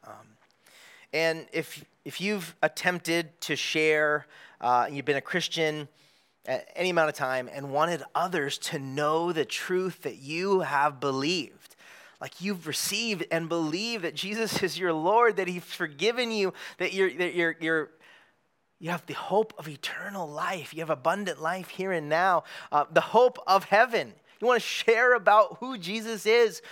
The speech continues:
I'm sure if you've done this in any way, with family, with coworkers, maybe a really close friend,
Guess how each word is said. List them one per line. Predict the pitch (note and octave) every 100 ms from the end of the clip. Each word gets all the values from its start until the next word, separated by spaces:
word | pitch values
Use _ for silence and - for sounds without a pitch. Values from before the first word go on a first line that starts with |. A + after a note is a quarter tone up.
| - - - - - _ _ _ _ _ - -
I'm | D3
sure | C#3+ - G3 G3 E3 C3 A#2+ _ _ _ _ _ -
if | C#3+ D3+
you've | C#3+
done | C#3 D3 C#3
this | B2 - -
in | D3+
any | C#3 D#3+ E3
way, | C#3+ G#2+ - _ _ _ _ _ _ _ _ A#2
with | G2+
family, | - G3 E3 E3 E3 D#3 D#3
with | C#3 A2+ -
coworkers, | - F3+ E3 D#3+ D#3 D3+ D#3+ D3 D3 D3
maybe | D#3+ D3
a | B2
really | D3
close | C3+ - C3 A2
friend, | - - F#3+ F3 E3 D#3+ D#3 D#3+